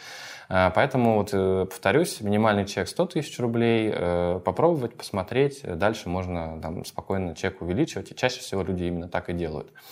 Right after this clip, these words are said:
Э, затрагивая там конкурентов, да, с-, посмотрели,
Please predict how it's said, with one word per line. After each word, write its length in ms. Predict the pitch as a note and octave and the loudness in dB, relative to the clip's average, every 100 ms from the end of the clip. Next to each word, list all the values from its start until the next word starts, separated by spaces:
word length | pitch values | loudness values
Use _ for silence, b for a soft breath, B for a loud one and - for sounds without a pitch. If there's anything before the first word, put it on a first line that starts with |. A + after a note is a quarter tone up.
| B B B | B B B
Э, 120 | - - | -10 -6
затрагивая 460 | G#2+ A2 D3 B2 A#2 | -2 2 4 4 2
там 300 | G#2+ G#2+ G2+ | 2 0 0
конкурентов, 580 | G#2+ G#2 C3 F#3 C3+ F#2+ | -2 2 2 4 2 2
да, 140 | C#3 | 2
с-, 420 | - - G2+ G2 | 2 -2 0 0
посмотрели, 760 | G2 - G2+ G2 G2+ F#2+ F2+ | -2 -4 -6 0 0 2 0